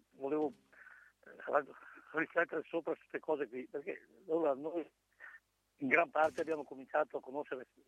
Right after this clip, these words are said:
gli sfatti e atrocità che hanno, che abbiamo commesso come italiani, eh, in Jugoslavia,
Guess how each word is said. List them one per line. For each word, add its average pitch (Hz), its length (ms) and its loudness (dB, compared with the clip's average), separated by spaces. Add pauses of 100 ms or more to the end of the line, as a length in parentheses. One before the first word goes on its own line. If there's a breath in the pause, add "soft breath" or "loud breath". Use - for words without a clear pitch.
(420)
gli 120 120 -4 (100)
sfatti 143 480 2
e 123 60 0
atrocità 127 520 -2
che 139 120 -2
hanno, 127 180 -8 (100)
che - 120 -2
abbiamo 139 340 0
commesso 139 400 -8
come 120 240 -12 (600)
italiani, 147 720 4 (560)
eh, 120 840 -2 (640)
in 131 100 -2
Jugoslavia, 143 760 2